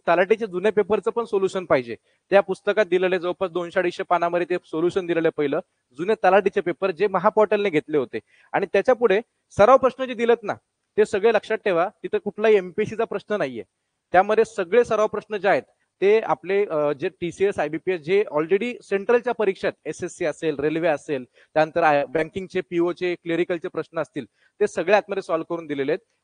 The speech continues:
Already माझ्या मागच्या दोन्ही पुस्तकातले ते प्रश्न जरी असले, लक्षात ठेवा, मागच्या दोन्ही पुस्तकात जे सराव प्रश्न मी जेवढे दिलेत ना, ते मी set केलेत आणि सगळे central लेव्हलचे एक्झामचे घेतलेले आहेत, आयबीपीएसचे वगैरे, से-, एसएससीचे, online एक्झामचे.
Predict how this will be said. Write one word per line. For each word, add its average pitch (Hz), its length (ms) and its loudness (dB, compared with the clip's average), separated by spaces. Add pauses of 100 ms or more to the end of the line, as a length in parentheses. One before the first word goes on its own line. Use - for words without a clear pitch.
Already 185 320 0
माझ्या 190 280 -2
मागच्या 185 280 -4
दोन्ही 170 260 -6
पुस्तकातले 180 600 -4
ते 202 180 0
प्रश्न 185 360 -4
जरी 190 140 0
असले, 165 380 -2
लक्षात 165 320 -4
ठेवा, 151 340 -2 (320)
मागच्या 139 260 -4
दोन्ही 160 240 -4
पुस्तकात 160 480 -6 (140)
जे 175 100 -8
सराव 170 340 2
प्रश्न 214 300 -6
मी 214 120 -8
जेवढे 185 240 -2
दिलेत 156 300 -2
ना, 143 100 -6
ते - 420 -4
मी 165 200 -6
set 202 200 -2
केलेत 202 300 -2
आणि 180 160 -2
सगळे 180 260 -4 (220)
central 180 340 -4
लेव्हलचे 180 320 0
एक्झामचे 160 360 -4
घेतलेले 135 300 -2
आहेत, 127 80 -2
आयबीपीएसचे 139 540 -2
वगैरे, 135 320 0 (380)
से-, 147 220 2
एसएससीचे, 147 680 -4 (260)
online 202 320 4
एक्झामचे. 147 560 -4